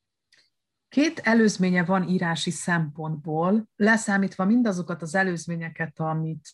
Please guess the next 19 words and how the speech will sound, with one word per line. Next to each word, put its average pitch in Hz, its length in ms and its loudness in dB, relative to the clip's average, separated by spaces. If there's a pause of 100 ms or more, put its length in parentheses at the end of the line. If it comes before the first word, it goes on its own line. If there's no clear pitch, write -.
ö, 160 260 0
mondjuk 165 380 0
nem 196 160 4
sorolnék 160 580 -2
így 160 240 -2
nagyon, 165 540 -2
ö, 165 140 -2
szorosan 165 640 -2
az 160 200 -8
irodalomhoz 160 540 -4
tartozónak, 160 920 -6
tehát 151 280 -4
amikor 156 220 -6
az 151 120 -4
ember 151 240 0
kritikát 160 560 -6
ír, 147 160 -4
tanulmányt, 147 760 0
meg 143 240 -2